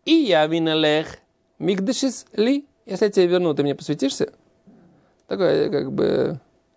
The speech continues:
игривый одесский воришка такой, да?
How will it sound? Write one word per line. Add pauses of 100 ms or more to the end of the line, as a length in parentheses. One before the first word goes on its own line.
(680)
игривый
одесский
воришка
такой,
да?